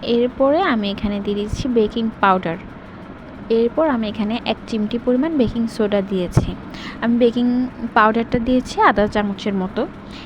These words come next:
এরপর আমি এখানে দিয়ে দিচ্ছি কুচানো নারকেল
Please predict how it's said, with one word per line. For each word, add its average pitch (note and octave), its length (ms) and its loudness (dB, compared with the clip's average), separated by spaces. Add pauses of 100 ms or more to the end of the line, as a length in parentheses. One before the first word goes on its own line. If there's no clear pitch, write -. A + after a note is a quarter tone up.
(160)
এরপর A#3+ 320 2
আমি A3+ 180 0
এখানে G#3 280 -2
দিয়ে G#3 220 0
দিচ্ছি G#3+ 460 -4 (880)
কুচানো G#3 380 0
নারকেল F3+ 500 0